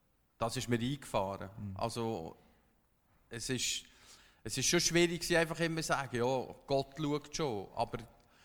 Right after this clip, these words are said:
Speaker 1: durch das, dass man ja auch immer mehr Fortschritt gesehen hat,
Speaker 2: Mhm.
Speaker 1: ist, äh, ist es eigentlich gut gegangen. Und ich glaube auch, dass ich heute mehr Vertrauen habe, weder, äh, vor dieser Situation.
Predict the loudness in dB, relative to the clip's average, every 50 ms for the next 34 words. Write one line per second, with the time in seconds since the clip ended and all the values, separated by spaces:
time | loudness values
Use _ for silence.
0 | -20 -20 -20 _ _ _ _ _ _ _ -2 2 4 4 4 4 2 0 -2 -2
1 | -2 -2 0 2 2 2 2 0 -2 -4 -4 -2 -2 -2 -2 0 0 0 0 0
2 | -2 -2 -2 -4 -4 -6 -6 -6 -4 -4 -2 -2 -4 -4 -6 -8 -8 -8 -6 -6
3 | -8 -8 -8 -10 -12 -10 -10 -10 -8 -10 -10 -10 -12 -14 -18 -20 -20 -20 _ _
4 | _ _ _ _ _ _ _ -12 -10 -10 -6 -2 -2 -2 -2 -4 -6 -8 -8 -6
5 | -4 -4 -4 -4 -2 0 2 2 2 0 -2 -4 -6 -6 -8 -14 -20 -20 -20 -20
6 | -20 _ _ -4 -4 -2 -2 -2 -2 -2 0 2 2 2 2 0 -2 -2 -2 0
7 | 0 -2 -2 -6 -8 -12 -16 -20 -16 -4 -2 -2 -2 -2 -4 -4 0 0 0 0
8 | -2 -6 -14 -18 -18 -20 -20 -20 _ _ _ -6 0 0 2 2 0 -2 -8 -8
9 | -6 -4 -2 -2 -2 -2 -2 -2 -2 -2 -2 -2 -4 -4 -4 -4 -4 -2 -2 -4
10 | -4 -4 -4 -4 -4 -2 -2 -4 -4 -6 -8 -8 -10 -12 -10 -8 -8 -8 -8 -10
11 | -10 -10 -10 -10 -10 -12 -12 -14